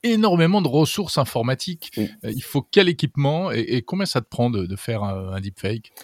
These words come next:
Speaker 2: Alors, euh, pour l'équipement, euh, de fil en aiguille, il va falloir des outils de moins en moins puissants, c'est certain. De toute façon, on peut déjà faire des, euh, euh, des deepfakes depuis son téléphone avec, euh, des, euh, avec des applications de type Reface ou Zao, euh, dont je
Speaker 1: Ouais.
Speaker 2: parlais tout à l'heure.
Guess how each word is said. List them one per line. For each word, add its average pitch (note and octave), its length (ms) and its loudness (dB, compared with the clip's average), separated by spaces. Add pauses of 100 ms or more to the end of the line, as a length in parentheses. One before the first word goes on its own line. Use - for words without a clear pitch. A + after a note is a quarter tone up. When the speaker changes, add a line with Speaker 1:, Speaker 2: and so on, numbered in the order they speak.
(160)
Speaker 2:
Alors, F#2+ 480 4
euh, F#2 240 4
pour A#2 180 0
l'équipement, B2 1040 0
euh, F#2 340 -4
de G2+ 140 -2
fil C3 200 0
en A#2 120 2
aiguille, A#2 440 2
il F#2 120 2
va F#2 100 2
falloir G2 320 2
des F2+ 240 -2
outils F#2+ 320 -8
de F#2 240 -6
moins F#2 300 -2
en F2 80 -2
moins F2 160 -4
puissants, G2 480 -8 (260)
c'est - 100 -20
certain. - 360 -4
De B2+ 40 -8 (180)
toute - 100 -8
façon, G#2+ 180 6
on G2 140 6
peut F#2+ 140 2
déjà G#2 460 8
faire G2+ 280 2
des, F#2+ 260 6
euh, E2+ 240 4 (460)
euh, E2 240 -2
des F2 100 -2
deepfakes F2+ 360 0
depuis E2+ 200 -6
son F2 140 -6
téléphone A2+ 520 -2
avec, F2 360 0
euh, E2+ 160 0
des, E2 220 -2
euh, D#2 200 -6 (880)
avec E2+ 160 -8
des F2 140 0
applications F2+ 400 -2
de E2+ 80 -2
type - 200 -14
Reface - 540 0
ou F#2 100 -4
Zao, F#2+ 420 6
euh, E2+ 80 0
dont G2 120 -8
je B2 60 0
Speaker 1:
Ouais. A#2+ 60 0
Speaker 2:
parlais F2 200 0
tout A#2+ 160 -10
à D#2+ 60 -4
l'heure. B2 300 4